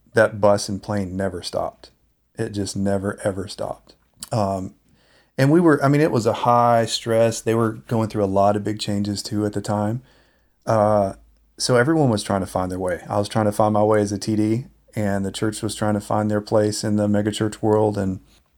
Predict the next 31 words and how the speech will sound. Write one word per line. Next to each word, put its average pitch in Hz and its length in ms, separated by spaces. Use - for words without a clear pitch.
I 104 80
remember, 107 540
uh, 98 320
series 131 480
designs 95 520
were 98 160
literally 107 480
every 104 280
three 101 240
to 98 100
six - 280
weeks. - 440
Uh, 95 300
and 110 160
that 117 160
series 131 420
design 101 540
was 95 380
almost 113 480
an 104 80
entire 104 500
grid 104 320
drop. 92 400
So 98 440
the, 101 220
the 104 120
lighting 107 280
grid 107 240
would 104 140
come 107 200
down, 104 460